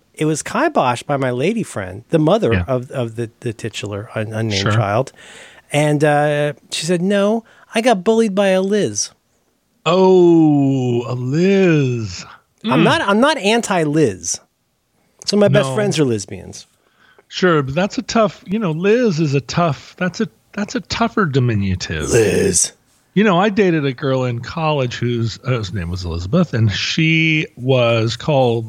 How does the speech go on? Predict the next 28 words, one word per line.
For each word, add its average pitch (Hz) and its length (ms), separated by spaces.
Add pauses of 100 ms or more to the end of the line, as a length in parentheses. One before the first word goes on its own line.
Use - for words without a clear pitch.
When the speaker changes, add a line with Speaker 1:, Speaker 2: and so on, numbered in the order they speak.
(100)
Speaker 2:
Liz 139 600
by 107 260
her, 90 520 (720)
uh, 95 340 (100)
when 127 200
she - 180
was 120 120
being 117 220
a 95 60
tough - 280
girl, 226 300
but 156 240
her 131 260
real 151 320
name 120 260
was 98 140
Bibbit. 113 520 (1000)
Speaker 1:
Bibbit? 302 420 (800)
Speaker 2:
Bibbit 147 420
was 117 220
her 135 560
Elizabeth 117 640 (100)
diminutive. 98 560
Speaker 1:
That's 233 260
Speaker 2:
Bib- 202 160
Speaker 1:
adorable. 185 1080 (220)
Speaker 2:
Bibbit, 113 360
yeah. 101 280